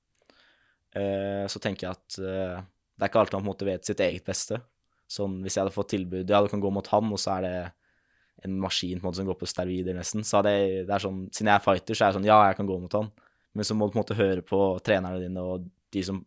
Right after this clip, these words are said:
er i, er i teamet ditt, da. Kanskje de sier, «Det er ikke et tid for det nå, gjør heller sånn», eller kanskje på trening de sier, «Du burde gjøre det her og det her». Hør på en måte på trenerne dine og de som bryr seg om deg.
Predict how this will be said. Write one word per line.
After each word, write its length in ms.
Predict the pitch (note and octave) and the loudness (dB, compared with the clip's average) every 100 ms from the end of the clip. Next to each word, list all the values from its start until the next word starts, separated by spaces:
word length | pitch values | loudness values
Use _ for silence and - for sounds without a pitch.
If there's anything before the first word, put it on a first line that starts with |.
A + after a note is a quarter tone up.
| - | -10
er 140 | F#2 F#2+ | -6 -4
i, 60 | F#2 | 2
er 160 | G2+ | 2
i 40 | F#2+ | 2
teamet 300 | F#2+ F#2 F#2 | -6 -6 -6
ditt, 80 | G#2 | -4
da. 120 | G#2+ - _ _ _ _ - | -6 -6 _ _ _ _ -8
Kanskje 220 | G#2 G2 | -6 -4
de 60 | - | -2
sier, 380 | F#2 F#2 F#2 | -2 -2 -4
«Det 120 | F#2+ G2+ | 0 0
er 80 | |
ikke 140 | F#2+ G2+ | 0 -4
et 120 | - - | -6 -8
tid 200 | F#2+ F#2 | -6 -4
for 160 | - F#2+ | 0 0
det 60 | F#2 | 0
nå, 180 | F#2 G2 - _ _ - | -4 -6 -10 _ _ -4
gjør 160 | G2+ F#2+ | 0 0
heller 160 | F2+ | -2
sånn», 260 | - F#2 F#2+ F#2 | -4 -2 -4 -4
eller 240 | F#2 F2+ - _ _ - | -6 -8 -12 _ _ -4
kanskje 200 | G#2+ F#2 | -2 -2
på 80 | - | -2
trening 360 | G#2+ F2+ F#2+ | -2 -2 -4
de 80 | F#2+ | -4
sier, 200 | - F#2+ F#2+ | -2 -2 -4
«Du 80 | |
burde 160 | F#2 G2 | -2 0
gjøre 180 | F#2+ F#2 | 0 -2
det 80 | F2+ | -4
her 180 | F2+ F2+ | -4 -6
og 60 | F#2 | -4
det 80 | |
her». 240 | F#2 G2+ G#2 _ _ _ _ _ | -2 -2 -4 _ _ _ _ _
Hør 160 | G#2+ G2+ | 2 2
på 160 | - G#2 | 0 -4
en 40 | |
måte 180 | F#2 F#2+ F#2 F#2+ F#2+ _ _ _ | -4 -6 -6 -6 -8 _ _ _
på 160 | G2 | -4
trenerne 320 | F#2+ F#2 F2+ F2+ | 0 -2 -2 -6
dine 160 | F#2 F2+ | -6 -6
og 100 | F2+ | -4
de 80 | F#2 | -4
som 140 | G2 | -4
bryr 160 | G2 F#2 | -4 -4
seg 120 | - | -6
om 100 | F2+ | -6
deg. 80 | G2+ | -6